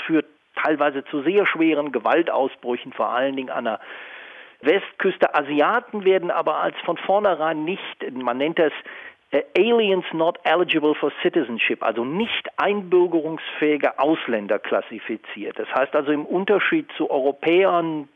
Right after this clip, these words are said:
Deutschen, Iren, die in die U S A einwandern, die können nach spätestens fünf Jahren U-S-Bürger werden, Chinesen nicht. Und die, wir sind dann ab den achtzehnhundertachtziger Jahren eigentlich auch ganz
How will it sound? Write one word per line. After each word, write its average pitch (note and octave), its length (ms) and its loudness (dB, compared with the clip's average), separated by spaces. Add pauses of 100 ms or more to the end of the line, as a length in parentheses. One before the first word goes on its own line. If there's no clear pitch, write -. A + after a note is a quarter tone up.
(160)
Deutschen, D#3+ 720 2
Iren, F#3 460 0
die D#3+ 300 -4
in E3 80 -6
die E3 120 0
U D#3 140 0
S D#3+ 160 0
A C#3 260 2
einwandern, D3+ 600 0
die C3+ 100 -8
können C#3+ 320 -2
nach C3 280 -2
spätestens D3 640 -2
fünf C#3+ 300 -4
Jahren A#2+ 400 2 (640)
U-S-Bürger F3 800 4
werden, D3 420 2 (340)
Chinesen D#3 720 4 (480)
nicht. C#3+ 480 0
Und C#3 460 2 (260)
die, D3+ 140 -2
wir D#3+ 160 6
sind F3+ 180 2
dann D#3 400 2 (100)
ab - 200 -2
den D#3 160 2
achtzehnhundertachtziger D3+ 1040 0
Jahren C3 320 0
eigentlich C#3 400 -4
auch - 180 -6
ganz C3+ 260 -2